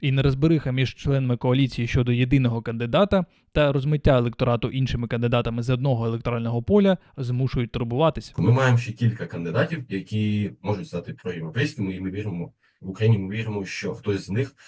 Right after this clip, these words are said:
Speaker 2: займе мі-, крісло президента. Крім, сподіваємось, що крім Ан-, Антонеску, е, оскільки сподіваємось, що він лишиться як єдиний кандидат, м, також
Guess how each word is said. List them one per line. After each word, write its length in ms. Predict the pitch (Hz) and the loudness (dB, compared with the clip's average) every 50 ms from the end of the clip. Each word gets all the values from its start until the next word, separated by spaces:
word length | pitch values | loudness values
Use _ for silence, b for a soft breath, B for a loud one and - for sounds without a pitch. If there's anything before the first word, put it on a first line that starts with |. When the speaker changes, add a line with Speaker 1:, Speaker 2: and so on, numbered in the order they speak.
| B B B | B B B
Speaker 2:
займе 320 | B 87 87 82 104 113 107 | B -2 0 2 4 4 2
мі-, 320 | 92 92 92 - - - | 2 0 -6 -10 -12 -8
крісло 260 | - - 107 - - | -6 -4 -4 -4 -6
президента. 540 | 117 - 104 - 196 175 165 156 123 - - - _ _ _ _ - - _ _ _ _ _ | -6 -6 -6 -6 -4 -4 -4 -6 -6 -8 -12 -16 _ _ _ _ -20 -20 _ _ _ _ _
Крім, 340 | - - 151 151 123 117 - _ _ _ _ _ _ _ _ _ _ _ _ _ _ _ _ _ - - | -2 2 2 2 2 2 -4 _ _ _ _ _ _ _ _ _ _ _ _ _ _ _ _ _ -18 -8
сподіваємось, 580 | - - 117 117 113 120 117 101 98 92 90 | 0 4 4 6 8 8 6 6 4 -2 -4
що 340 | - - - - - - 95 | -8 -12 -12 -12 -8 -8 -8
крім 300 | - - 117 120 110 - - | -6 0 2 4 4 4 2
Ан-, 180 | 107 104 - - - - - | -4 -4 -6 -8 -10 -8 -6
Антонеску, 760 | - 101 101 104 107 110 104 95 - - - 123 123 135 - _ _ _ _ _ b b b b b b b b b b - | -4 -4 -4 -2 -2 -2 -2 -2 -4 -8 -8 -8 -8 -8 -8 _ _ _ _ _ b b b b b b b b b b -12
е, 40 | - - | -8 -6
оскільки 800 | 92 87 87 87 - 82 82 - - 113 117 - 101 95 90 - - - | -6 -6 -6 -6 -8 -8 -8 -4 -4 -4 -2 -2 -4 -6 -6 -8 -10 -12
сподіваємось, 480 | - - 117 113 120 120 113 110 104 | -6 2 4 8 8 8 8 6 4
що 140 | - - 113 | 0 -2 2
він 140 | 107 113 107 | 4 4 4
лишиться 480 | 104 120 120 117 - - - - - | 6 6 4 4 2 -2 -10 -10 -10
як 300 | 85 85 87 87 - - | -8 -8 -8 -10 -10 -12
єдиний 480 | - 87 90 107 104 101 110 101 92 85 | -14 -8 -6 -6 -2 -2 0 0 -2 -2
кандидат, 520 | - - 90 87 82 85 - 185 185 - _ b b b b b b _ _ _ _ _ _ - | -4 -6 -6 -6 -4 0 0 0 -2 -4 _ b b b b b b _ _ _ _ _ _ -8
м, 240 | 101 101 98 95 | -6 -4 -4 -4
також 520 | - - 127 156 170 165 - - - - | -2 -2 -2 -2 -2 -4 -6 -6 -10 -12